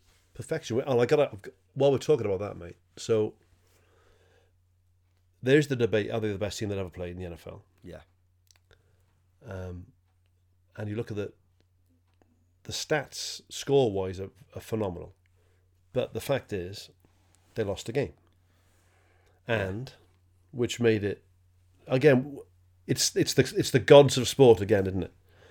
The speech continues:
Speaker 1: We said last week about, you know, in, with that Miami team, tr-, tr-, going for the field goal to try and make it seventeen oh and, and seventeen oh didn't work,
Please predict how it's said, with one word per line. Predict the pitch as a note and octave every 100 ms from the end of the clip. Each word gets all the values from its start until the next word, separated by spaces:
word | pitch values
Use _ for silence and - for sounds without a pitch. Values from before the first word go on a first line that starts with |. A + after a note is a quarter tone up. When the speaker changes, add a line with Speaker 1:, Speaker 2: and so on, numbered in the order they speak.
| - - - -
Speaker 1:
We | A#2+
said | - B2+
last | B2 A2+ B2+
week | A#2+
about, | G2+ G#2 -
you | C#3
know, | G#2+ B2 C#3+
in, | C3+ A2
with | A#2
that | B2 A#2+
Miami | A2+ A#2 A2+
team, | - G2+
tr-, | - - _
tr-, | - -
going | C3+
for | A#2+
the | A#2+
field | - C#3 A#2
goal | G2+
to | F#2+
try | - G#2+
and |
make | G#2 G#2
it |
seventeen | - A#2 G#2 G2 G#2
oh | G2+ G2
and, | G2+ F#2+
and | G#2
seventeen | - G2+ F#2 F#2+
oh | F#2+ F2+ - _ - _ - - _
didn't | A2 G2
work, | G2 F#2 -